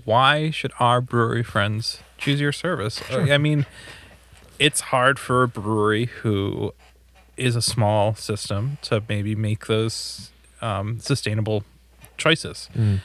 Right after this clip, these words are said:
Speaker 1: And why should they make 'em early on in the process, or
Speaker 2: For
Speaker 1: maybe
Speaker 2: sure.
Speaker 1: even later into the process?
Speaker 2: Yeah. Yeah, I think, you know, first off,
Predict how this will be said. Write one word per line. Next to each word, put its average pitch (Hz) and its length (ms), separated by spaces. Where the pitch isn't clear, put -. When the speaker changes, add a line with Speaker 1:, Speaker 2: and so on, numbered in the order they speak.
Speaker 1:
And 117 220
why 117 180
should 117 280
they 113 360
make 120 300
'em 107 240
early 113 260
on 107 140
in 107 80
the 110 60
process, 117 520
or 113 220
Speaker 2:
For - 60
Speaker 1:
maybe 139 220
Speaker 2:
sure. 185 100
Speaker 1:
even 180 240
later 185 260
into 107 180
the 98 60
process? 107 500
Speaker 2:
Yeah. 131 200
Yeah, 147 180
I 131 80
think, - 480
you 123 80
know, 107 120
first 127 360
off, 107 460